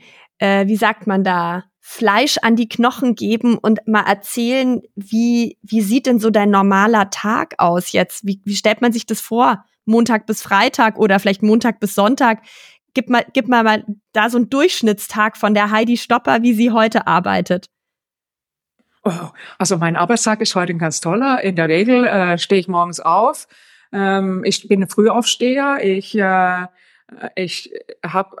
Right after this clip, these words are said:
Speaker 2: ein Morgenritual. Ich lese morgens drei Zeitungen und trinke zwei Tassen Kaffee und das Ganze im Bett.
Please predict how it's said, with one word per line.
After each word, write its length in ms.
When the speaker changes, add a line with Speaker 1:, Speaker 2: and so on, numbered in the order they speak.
Speaker 2:
ein 180
Morgenritual. 840
Ich 160
lese 280
morgens 420
drei 240
Zeitungen 680
und 200
trinke 180
zwei 220
Tassen 280
Kaffee 360
und 160
das 100
Ganze 300
im 260
Bett. 480